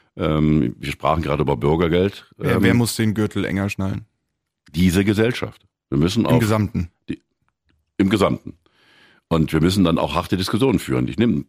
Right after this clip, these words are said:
Speaker 1: zurück zum Bürgergeld. Fünf Millionen ist ungefähr der Rechtkreis, die Bürgergeld empfangen. Es sind auch viele Kinder dabei, viele Leute, wo das gar nicht anders geht, aber es sind auch Leute dabei,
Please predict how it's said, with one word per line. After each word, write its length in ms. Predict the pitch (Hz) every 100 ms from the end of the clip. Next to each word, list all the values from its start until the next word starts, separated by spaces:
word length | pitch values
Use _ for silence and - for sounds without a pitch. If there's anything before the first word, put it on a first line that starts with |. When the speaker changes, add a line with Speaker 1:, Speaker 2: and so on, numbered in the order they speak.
| _ -
Speaker 1:
zurück 180 | 95
zum 120 | - 95
Bürgergeld. 440 | 98 120 117 131
Fünf 260 | - 120 -
Millionen 520 | 98 98 95 85 - _
ist 100 | 82
ungefähr 340 | 85 92 82
der 100 | 85
Rechtkreis, 480 | 85 95 90 85 -
die 320 | 80 78 73 - _ _ _
Bürgergeld 320 | 92 87 71
empfangen. 360 | 73 101 117
Es 60 | 117
sind 100 | 92
auch 80 | 76
viele 220 | - 98
Kinder 240 | - 127
dabei, 340 | 110 98 98 95
viele 200 | - 85
Leute, 320 | 85 87 87 -
wo 100 | -
das 160 | 76 -
gar 100 | 80
nicht 140 | 80
anders 200 | 80 73
geht, 220 | - 92
aber 80 | 113
es 60 | 92
sind 120 | 101
auch 80 | 85
Leute 220 | 85 80
dabei, 300 | 90 92 98